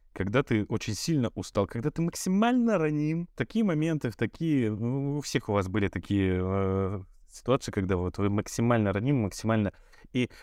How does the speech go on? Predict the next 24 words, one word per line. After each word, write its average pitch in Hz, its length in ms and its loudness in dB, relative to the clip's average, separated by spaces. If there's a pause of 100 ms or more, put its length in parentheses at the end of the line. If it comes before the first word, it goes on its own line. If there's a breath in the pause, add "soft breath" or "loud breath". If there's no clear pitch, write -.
в 120 100 -2
этот 202 280 0
момент, 156 340 0
конечно 135 420 -2
же, 110 160 -4
всё 147 340 0
плохое 131 380 0
забывается 120 840 0 (100)
о 92 240 2
человеке, 95 800 2 (680)
э, 95 440 0 (240)
а 107 100 -4
всё - 220 0
хорошее 160 680 0
становится 131 520 -4
максимально 120 480 0
ярким. 110 600 0 (600)
И 107 60 -2
в 135 60 0
эт-, 175 180 0
в 139 100 -2
этот 180 240 -2
самый 147 260 4
момент 160 400 2